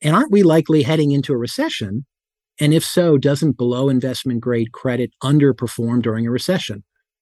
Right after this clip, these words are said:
Well, I think we're likely heading into a recession, for what that's worth. Um, and yes, below investment grade credit typically underperforms during a recession. So stay away from B D C debt or portfolio debt securities,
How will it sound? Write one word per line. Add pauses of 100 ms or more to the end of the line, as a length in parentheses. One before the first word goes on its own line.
(240)
Well, (200)
I
think (180)
we're
likely
heading
into
a
recession,
for
what
that's
worth. (540)
Um,
and
yes,
below
investment
grade
credit
typically
underperforms
during
a
recession. (720)
So (220)
stay
away
from
B
D
C
debt
or
portfolio
debt
securities,